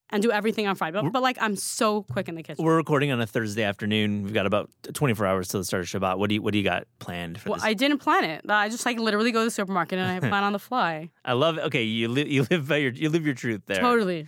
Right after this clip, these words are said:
Speaker 1: totally.
Speaker 2: I love Shabbat, even for non-observant Jews or even non-Jews. It's a time that you can use to unplug, to reflect.
Speaker 1: Yeah.
Speaker 2: Uh, Adina Sussman's new book, Shabbat, is gonna be amazing. It's out in the fall. I've seen, I've seen an early P D F of it. It's amazing.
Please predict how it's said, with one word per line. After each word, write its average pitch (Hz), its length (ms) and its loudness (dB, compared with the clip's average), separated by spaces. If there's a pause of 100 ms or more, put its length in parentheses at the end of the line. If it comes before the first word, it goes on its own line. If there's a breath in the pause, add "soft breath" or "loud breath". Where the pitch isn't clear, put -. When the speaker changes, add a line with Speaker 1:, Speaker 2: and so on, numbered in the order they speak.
(100)
Speaker 1:
totally. 175 320 -2
Speaker 2:
I 170 40 2
love 165 160 4
Shabbat, 127 460 2
even 143 300 0
for 127 520 2
non-observant 123 760 0
Jews 113 380 0
or 123 80 0
even 123 240 0
non-Jews. 113 560 0
It's 107 260 -2
a 120 120 -2
time 123 560 0
that 120 100 0
you 110 140 -6
can 110 200 -2
use 107 460 0
to 107 100 -4
unplug, 117 460 0
to - 100 -4
reflect. 95 720 -4
Speaker 1:
Yeah. 156 220 -8 (440 loud breath)
Speaker 2:
Uh, 98 500 0
Adina 110 240 2
Sussman's 113 500 0
new 107 120 4
book, 104 160 0
Shabbat, 98 440 0
is 104 100 -8
gonna 101 140 -2
be 92 100 -2
amazing. 101 400 0
It's 92 80 -4
out 92 80 -2
in - 60 -8
the 85 80 -8
fall. 101 380 2
I've 92 80 -4
seen, 90 260 -6
I've - 100 -14
seen 101 220 0
an - 60 -6
early 95 480 -2 (260)
P - 140 -6
D 107 100 2
F 123 160 0
of 147 80 0
it. 147 80 2
It's 123 160 -6
amazing. 104 540 0